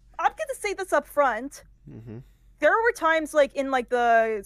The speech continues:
Speaker 1: Kirby, like, like, the project Twitter, I would say, like, "We are doing this, we are doing that." That's, like,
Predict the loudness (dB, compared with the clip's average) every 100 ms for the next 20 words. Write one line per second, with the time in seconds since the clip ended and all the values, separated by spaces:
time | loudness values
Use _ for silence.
0 | -8 -6 -4 -6 -6 -4 0 2 2 2
1 | 0 -4 0 2 2 -2 -2 0 2 2
2 | 0 0 2 2 0 -6 -8 -2 0 0
3 | -2 -2 -6 -6 -2 -2 -2 -2 2 2
4 | -2 _ _ 2 2 2 0 0 -2